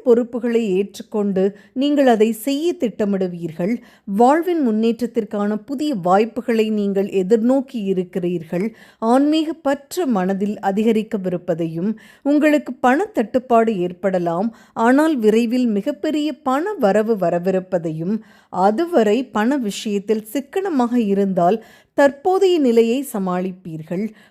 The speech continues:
வாழ்வில் அன்பிற்குரிய நபர் கிடைக்கவிருப்பதையும் கனவு உணர்த்துகிறது. இனி ஒவ்வொன்றாக பார்க்கலாம். அணில்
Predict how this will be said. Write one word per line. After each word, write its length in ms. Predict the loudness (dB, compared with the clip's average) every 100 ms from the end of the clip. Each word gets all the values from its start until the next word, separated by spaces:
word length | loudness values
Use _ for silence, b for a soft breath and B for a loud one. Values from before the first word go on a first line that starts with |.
| -12
வாழ்வில் 540 | 2 4 4 4 0
அன்பிற்குரிய 760 | 0 0 -2 -4 -2 0 0
நபர் 400 | 0 0 2 2
கிடைக்கவிருப்பதையும் 1080 | 0 -2 -2 -2 -6 -6 -6 -8 -6 -4 -6
கனவு 320 | -4 -2 -2 -2
உணர்த்துகிறது. 1000 | -4 -6 -8 -10 -6 -6 -4 0 0 -2 B -6
இனி 300 | 0 2 2
ஒவ்வொன்றாக 540 | 0 0 0 -2 -4
பார்க்கலாம். 920 | -4 -4 -4 -4 -4 -2 -2 -4 -6 _ _ _ _ _ _ _ _ _ -4
அணில் 520 | 0 2 2 0 0